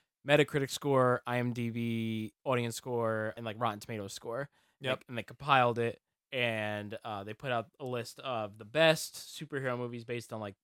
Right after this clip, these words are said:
Speaker 1: a-, like
Speaker 2: Box office or
Speaker 1: No, no, like,
Speaker 2: Oh,
Speaker 1: ju-,
Speaker 2: just the
Speaker 1: ju-,
Speaker 2: reviews.
Speaker 1: just, just reviews from, like, all, like,
Speaker 2: Oh, okay.
Speaker 1: like, I M D B, not just Rotten Tomatoes and all this stuff.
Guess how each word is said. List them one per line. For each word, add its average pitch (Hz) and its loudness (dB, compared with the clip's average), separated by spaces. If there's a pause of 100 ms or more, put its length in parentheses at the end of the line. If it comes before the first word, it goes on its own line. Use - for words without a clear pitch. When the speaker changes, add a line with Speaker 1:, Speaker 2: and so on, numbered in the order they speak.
(120)
Speaker 1:
a-, 120 -14
like 117 -6
Speaker 2:
Box 117 2
office 131 -2
or 113 -8
Speaker 1:
No, 185 6
no, 175 6
like, 131 2
Speaker 2:
Oh, 180 10
Speaker 1:
ju-, 147 4
Speaker 2:
just 151 2
the 160 6
Speaker 1:
ju-, 127 6
Speaker 2:
reviews. 120 0
Speaker 1:
just, - 2
just 170 -4
reviews 147 -2
from, 123 -4
like, 113 -2
all, 117 0
like, 104 -6
Speaker 2:
Oh, 139 6
okay. 120 0
Speaker 1:
like, 110 -4
I 123 -2
M 123 -2
D 120 -8
B, 113 -4
not 120 0
just 110 -10
Rotten 107 -8
Tomatoes 110 -8
and 110 -8
all 104 -6
this 101 -10
stuff. 101 -10